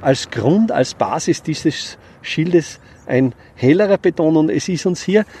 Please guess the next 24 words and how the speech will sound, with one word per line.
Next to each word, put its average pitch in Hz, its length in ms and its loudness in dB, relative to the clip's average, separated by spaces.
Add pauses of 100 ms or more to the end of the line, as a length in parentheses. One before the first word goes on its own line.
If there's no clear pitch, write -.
(140)
einfach 196 460 0 (320)
ein, 151 140 -4
ein 160 140 -4
kleiner 165 260 2
Hinweis, 185 400 0
ein 170 100 -2
kleines 165 420 -4
Denkmal 165 560 -2 (280)
über 160 160 2
die 147 140 -4
damalige 151 580 -2
Zeit 110 320 -4
des - 80 -10
Straßenbaus 101 720 -6
erhalten 101 460 -8
geblieben. 104 400 -4 (240)
Und - 320 -2
erst 190 500 0 (260)
in 165 120 0
der 147 80 4
Mitte 151 340 0
des - 220 -6
zwanzigsten 196 720 -6
Jahrhunderts 170 480 -4